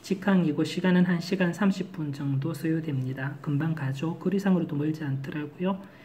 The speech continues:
그렇게 도착한 칠월 십구 일 화요일에서 칠월 이십오일 월요일까지 태국 방콕에서 체류합니다. 어,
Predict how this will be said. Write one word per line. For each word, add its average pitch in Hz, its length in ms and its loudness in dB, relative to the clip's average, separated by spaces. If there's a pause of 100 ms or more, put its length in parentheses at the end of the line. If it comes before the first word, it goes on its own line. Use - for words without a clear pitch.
(280)
그렇게 196 320 4
도착한 185 720 4
칠월 196 240 2
십구 185 260 0
일 175 80 4
화요일에서 175 680 4
칠월 196 300 4
이십오일 180 460 4 (140)
월요일까지 185 920 4
태국 180 420 -2
방콕에서 143 640 -4
체류합니다. 135 800 0 (720)
어, 143 560 -4